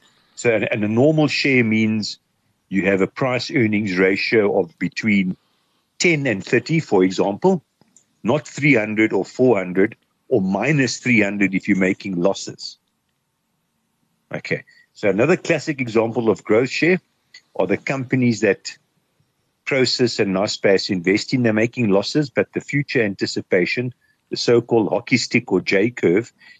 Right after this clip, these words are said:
is that they will make significant profits into the future. So food delivery, um, you know,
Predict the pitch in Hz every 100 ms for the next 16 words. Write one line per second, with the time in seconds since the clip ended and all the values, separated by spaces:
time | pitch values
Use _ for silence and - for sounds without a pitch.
0 | - 98 90 95 - 98 98 92 92 95
1 | - - 95 101 123 113 92 - 92 -
2 | 92 87 80 87 80 - 78 - 78 -
3 | _ _ - 107 - 143 131 120 110 107
4 | 107 104 104 104 - _ _ _ _ -
5 | 95 90 85 85 80 85 90 _ 101 90
6 | 90 87